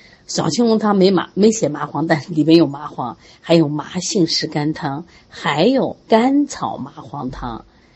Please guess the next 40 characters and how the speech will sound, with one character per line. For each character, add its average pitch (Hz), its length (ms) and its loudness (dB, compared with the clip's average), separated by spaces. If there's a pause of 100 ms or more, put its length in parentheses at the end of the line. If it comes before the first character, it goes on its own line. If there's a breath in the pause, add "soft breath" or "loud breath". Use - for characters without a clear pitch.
(180 soft breath)
还 165 320 0
有 240 320 4
我 - 80 -12
们 151 140 -4
的 151 240 0 (380 soft breath)
月 208 340 6
碧 156 280 -2
夹 170 340 -2
竹 143 200 -12
汤， 147 320 -12 (200)
这 185 80 0
里 160 160 2
面 143 200 -2
都 214 140 8
有 175 160 6
谁？ - 320 -10 (100)
都 170 160 4
有 156 120 -4
麻 117 240 -12
黄 123 320 -14
的 127 60 -16
啊。 - 220 -14 (300)
好， - 180 8
我 339 60 12
们 254 100 8
来 240 120 8
看 294 240 0
第 339 180 12
二 339 240 8
个 143 120 -4
药， 139 200 -6
第 294 160 4
二 339 140 8
个 226 80 0
药 185 180 2
是 165 140 -8
谁？ - 260 -12
是 - 120 -10
桂 226 280 2
枝。 240 400 0